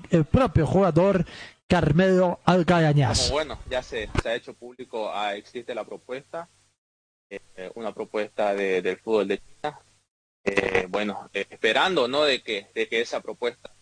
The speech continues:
Speaker 2: concrete, porque, eh, si bien, eh, este, hay la posibilidad, hasta el día que firmé no, no, no es nada seguro, ¿no? Es como recién le, le comentaba a un colega tuyo de que un día te puedan a-,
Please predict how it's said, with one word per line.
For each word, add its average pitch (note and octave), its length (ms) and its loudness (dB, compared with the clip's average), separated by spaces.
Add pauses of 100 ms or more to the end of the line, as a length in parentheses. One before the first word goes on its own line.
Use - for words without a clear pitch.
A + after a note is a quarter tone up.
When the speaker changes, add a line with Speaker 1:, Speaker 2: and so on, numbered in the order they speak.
(220)
Speaker 2:
concrete, C3 340 -6
porque, F#2+ 520 -10 (680)
eh, G#2 120 -8
si A2+ 180 -8
bien, A#2+ 480 -2
eh, G2+ 380 -6 (320)
este, G2 300 -2
hay A#2+ 140 0
la B2 120 2
posibilidad, A2+ 880 0
hasta G2+ 500 -10
el G2 140 -12
día A#2 300 -10
que G#2 140 -6
firmé A2+ 340 -6
no, A2+ 340 -8 (600)
no, G#2+ 100 -14
no A2+ 180 -8
es A#2+ 80 0
nada C3 180 4
seguro, B2+ 500 2
¿no? A2+ 200 -6
Es A2 160 -6
como F#2+ 240 -16 (540)
recién A#2 300 -2
le, G2+ 180 0
le G#2 120 -6
comentaba G#2 360 -2
a A#2+ 40 0
un B2+ 60 -8
colega G#2+ 300 0
tuyo A2+ 360 -4
de F#2 160 -6
que G2+ 140 -12
un A2 160 -8
día A2+ 380 0 (220)
te G2 100 -12
puedan A#2 220 -4
a-, G#2 160 -2